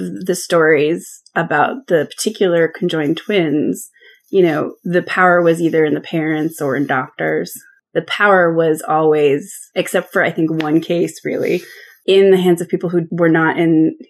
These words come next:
who couldn't actually be in that situation, or had never been in that situation, who were not ever conjoined twins. And it just struck me that this idea too of normalcy is so new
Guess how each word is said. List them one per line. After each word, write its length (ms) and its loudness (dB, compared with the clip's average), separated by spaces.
who 220 4
couldn't 300 4
actually 560 2
be 260 2
in 100 4
that 200 0
situation, 480 -2
or 280 -6
had 240 -4
never 320 -2
been 280 -2
in 140 -8
that 200 -14
situation, 580 -12
who 80 0
were 120 2
not 300 2
ever 280 -2
conjoined 680 -2
twins. 500 -4
And 140 0
it 80 0
just 180 0
struck 360 -2
me 220 4
that 320 0
this 400 2
idea 440 2
too 300 2
of 160 -2
normalcy 760 0
is 280 0
so 760 2
new 500 0